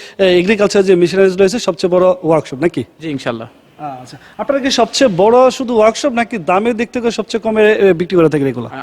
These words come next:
Speaker 2: আমরা মূলত চেষ্টা করি যে দেশীয় প্রযুক্তির মেশিন তৈরি করার। আপনি দেখবেন আমাদের দেশীয় প্রযুক্তির মেশিন তৈরি হওয়ার কারণে কিন্তু এটা সার্ভিস নিয়েও কোনো সমস্যা নাই,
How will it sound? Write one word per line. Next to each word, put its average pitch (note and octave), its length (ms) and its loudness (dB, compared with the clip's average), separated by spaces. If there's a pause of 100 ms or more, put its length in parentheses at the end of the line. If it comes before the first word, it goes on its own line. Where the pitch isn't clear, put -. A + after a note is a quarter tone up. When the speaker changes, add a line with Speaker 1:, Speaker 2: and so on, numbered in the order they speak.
(120)
Speaker 2:
আমরা E3+ 280 -2
মূলত F#3+ 380 -2
চেষ্টা F#3 320 -4
করি F#3+ 160 0
যে F#3+ 100 0
দেশীয় E3 320 0
প্রযুক্তির F#3+ 360 -2
মেশিন E3 260 -4
তৈরি D3+ 220 -2
করার। C3+ 220 0
আপনি D3+ 240 -2
দেখবেন D3+ 260 -2
আমাদের D3+ 280 -4
দেশীয় C#3+ 280 -6
প্রযুক্তির F3 340 -4
মেশিন E3 220 -4
তৈরি F3 160 0
হওয়ার E3+ 160 2
কারণে F3 240 -2
কিন্তু F3 160 -4
এটা E3+ 120 -2 (260)
সার্ভিস E3 380 -4
নিয়েও F#3+ 120 0
কোনো F#3 160 -4
সমস্যা E3+ 380 -4
নাই, F#3 160 -2